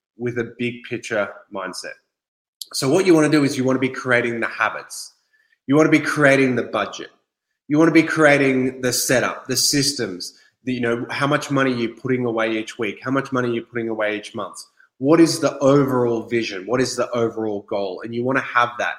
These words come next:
and you wanna stay committed to that. But you focus on the one thing that will get you moving, and you focus on that, and you focus on that. And then, and only then, when it's totally taken care of itself,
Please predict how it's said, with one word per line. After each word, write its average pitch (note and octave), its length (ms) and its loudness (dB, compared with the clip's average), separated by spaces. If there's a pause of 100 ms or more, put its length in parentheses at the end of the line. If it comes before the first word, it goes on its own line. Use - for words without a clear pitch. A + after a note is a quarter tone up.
and G#2+ 140 -8
you G#2+ 100 -6
wanna A2 220 -6
stay A#2 480 -2
committed G#2+ 460 -8
to - 120 -10
that. F#2+ 220 -6 (920)
But A#2+ 160 -6
you C3 140 -2
focus C#3 640 0
on C3+ 160 0
the B2+ 80 2
one A#2 500 -2
thing A2+ 300 -4
that - 180 -10
will G#2+ 140 -10 (100)
get A2 320 -6
you A2 80 -4
moving, G2 520 -8 (100)
and G#2 100 -10
you G#2+ 100 -8
focus A#2+ 520 -2
on B2 180 -4
that, G#2 220 0 (320)
and G#2+ 100 -6
you G#2 80 -6
focus G2 460 -8
on F#2 160 -10
that. D#2 160 -10 (880)
And B2+ 320 -2
then, D3 580 4
and A#2+ 140 -4 (140)
only D#3 440 6
then, B2 320 0
when A2+ 140 -2
it's - 320 -8
totally D#3 480 0
taken A#2+ 320 -4
care A2+ 160 -2
of G#2 100 -4
itself, - 540 -8